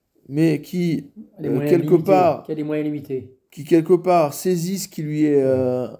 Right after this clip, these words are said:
Speaker 1: ce qui lui est facile de saisir, hein, comme on dit en langage, euh, business, low hanging fruits, choses faciles qui sont faciles à attraper, des fruits qui, qui sont, euh, à notre niveau.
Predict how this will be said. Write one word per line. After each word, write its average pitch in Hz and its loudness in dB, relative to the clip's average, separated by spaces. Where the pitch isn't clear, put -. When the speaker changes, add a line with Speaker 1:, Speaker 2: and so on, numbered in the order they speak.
Speaker 1:
ce - -20
qui 147 -12
lui 139 0
est 131 0
facile 147 -4
de 131 -2
saisir, 139 -2
hein, 175 0
comme 151 -2
on 139 0
dit 131 -4
en 135 2
langage, 127 0
euh, 120 0
business, 131 -4
low 151 4
hanging 143 -2
fruits, 175 -2
choses 160 -2
faciles 160 -2
qui - -12
sont 151 -6
faciles 143 -2
à 131 2
attraper, 135 -4
des 156 2
fruits 170 -6
qui, 156 -10
qui - -14
sont, 139 -4
euh, - -8
à 139 -6
notre 135 -2
niveau. 180 0